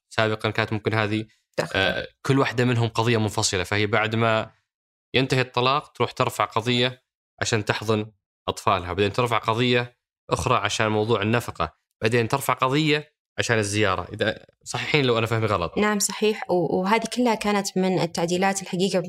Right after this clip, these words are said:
Speaker 2: يعني، آم، يجب الإشادة الحقيقة بهذه الإصلاحات في وزارة العدل، لأنها فعلا، آم، آه، آه، راعت إنه ف-، ال-، العامل الزمني، آه، جدا هام في هذه المواضيع.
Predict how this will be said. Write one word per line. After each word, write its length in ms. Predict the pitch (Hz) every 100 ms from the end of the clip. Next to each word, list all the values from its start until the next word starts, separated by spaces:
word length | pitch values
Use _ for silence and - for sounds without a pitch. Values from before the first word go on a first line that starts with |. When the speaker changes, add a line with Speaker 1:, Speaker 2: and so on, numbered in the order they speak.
| -
Speaker 2:
يعني، 280 | 165 170 165 - - - -
آم، 500 | - - 175 160 - - - -
يجب 340 | 165 208 240
الإشادة 460 | 220 - 180 170 165
الحقيقة 320 | - 175 175
بهذه 320 | 165 170 165
الإصلاحات 500 | 160 - 180 160 170
في 120 | 165
وزارة 240 | 165 170 160
العدل، 360 | 175 156 170 165
لأنها 540 | 165 190 185 180 180 175 - - -
فعلا، 680 | - 233 214 208 202 202 202
آم، 640 | 165 165 165 160 - - - -
آه، 240 | 165 165 - - - -
آه، 140 | - 165 -
راعت 680 | 170 196 226 240 196 190 - 190
إنه 360 | 170 170 165
ف-، 160 | 160 - -
ال-، 180 | 156 -
العامل 580 | 160 147 180 220 220 175
الزمني، 800 | 147 180 185 175 165 160 160 - _ _ _ _ -
آه، 540 | 185 170 170 170 170 160 -
جدا 300 | 202 175 180
هام 280 | 160 170 160
في 140 | 160 160
هذه 160 | 156
المواضيع. 500 | 156 156 147 - -